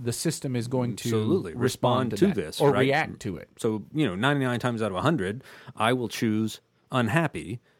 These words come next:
Speaker 2: over uncomfortable.
Speaker 1: Mm-hmm.
Speaker 2: I will keep doing the thing that makes me unhappy because I know it,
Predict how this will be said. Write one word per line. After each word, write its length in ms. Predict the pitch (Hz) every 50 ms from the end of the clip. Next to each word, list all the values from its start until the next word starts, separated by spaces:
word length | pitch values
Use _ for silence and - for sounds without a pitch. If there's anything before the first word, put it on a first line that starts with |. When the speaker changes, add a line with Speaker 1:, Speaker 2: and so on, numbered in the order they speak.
| _ _ _ _
Speaker 2:
over 440 | 131 120 113 107 110 107 107 101 -
uncomfortable. 680 | 117 113 107 104 - 123 107 98 - - - - - - _ _
Speaker 1:
Mm-hmm. 340 | 123 120 107 98 - 117 107 110 - _ _ _ _ _ _ _ _ _ _ _ _ _ -
Speaker 2:
I 100 | 117 123
will 100 | 135 131
keep 280 | - - 175 180 175 165
doing 260 | 165 170 160 156 151
the 80 | 135 120
thing 200 | - 151 143 135
that 80 | 117
makes 260 | 120 127 123 113 -
me 140 | - 123 107
unhappy 500 | 107 107 104 107 123 123 - - 95 98 95
because 320 | 95 101 - - 117 104
I 120 | 101 92
know 300 | 92 95 101 113 131 110
it, 240 | - - - - -